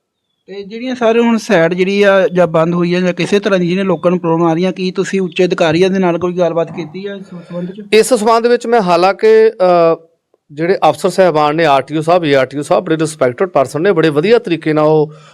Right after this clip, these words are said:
Speaker 2: ਅ, ਕੰਮ ਕਰ ਰਹੇ ਆ, ਸਾਨੂੰ ਉਹਨਾਂ ਦੇ ਨਾਲ ਕੋਈ ਇਤਰਾਜ਼ ਨਹੀਂ। ਪਰ ਇੱਥੇ ਸਾਰੀ ਗਲਤੀ ਸਰਕਾਰ ਦੀ ਹੈ, ਇੱਥੇ ਜੋ ਵੀ ਘਪਲਾ ਹੋ ਰਿਹਾ ਸਰਕਾਰ ਕਰ ਰਹੀ ਹੈ।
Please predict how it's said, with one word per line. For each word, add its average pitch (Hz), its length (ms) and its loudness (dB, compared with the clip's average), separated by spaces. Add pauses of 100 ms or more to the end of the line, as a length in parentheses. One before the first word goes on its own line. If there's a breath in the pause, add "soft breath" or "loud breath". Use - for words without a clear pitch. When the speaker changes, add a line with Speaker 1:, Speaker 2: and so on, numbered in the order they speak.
(160 loud breath)
Speaker 2:
ਅ, - 20 -2
ਕੰਮ 147 300 0
ਕਰ 127 160 2
ਰਹੇ 151 200 2
ਆ, 180 120 2
ਸਾਨੂੰ 156 280 0
ਉਹਨਾਂ 196 160 2
ਦੇ 208 60 0
ਨਾਲ 208 160 2
ਕੋਈ 240 180 -2
ਇਤਰਾਜ਼ 143 360 2
ਨਹੀਂ। 110 140 -10 (380 soft breath)
ਪਰ 220 180 2
ਇੱਥੇ 240 260 0
ਸਾਰੀ 254 300 2
ਗਲਤੀ 214 340 0
ਸਰਕਾਰ 233 380 2
ਦੀ 226 200 -2
ਹੈ, 214 120 2 (560 soft breath)
ਇੱਥੇ 220 300 2
ਜੋ 185 380 4
ਵੀ 269 180 -2 (100)
ਘਪਲਾ 214 200 2
ਹੋ 220 180 2
ਰਿਹਾ 262 140 4
ਸਰਕਾਰ 247 440 2
ਕਰ 233 160 0
ਰਹੀ 214 220 0
ਹੈ। 185 140 -2